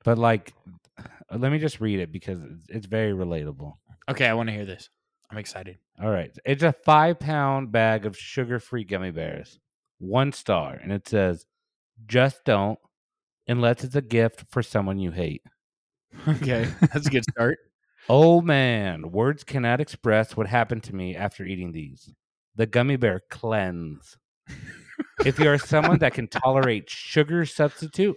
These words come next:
Speaker 1: enjoy it. If you are like dozens of people that tried my order,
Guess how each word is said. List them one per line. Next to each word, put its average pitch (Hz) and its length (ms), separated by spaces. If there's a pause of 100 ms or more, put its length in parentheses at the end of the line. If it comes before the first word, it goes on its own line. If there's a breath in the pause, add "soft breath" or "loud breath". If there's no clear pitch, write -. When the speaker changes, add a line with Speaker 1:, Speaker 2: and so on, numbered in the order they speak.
Speaker 1:
enjoy 107 400
it. 78 100 (800)
If 107 180
you 135 100
are 135 140
like 107 320
dozens 135 400
of 147 100
people 147 340
that 113 200
tried 135 540 (140)
my 113 280
order, 165 420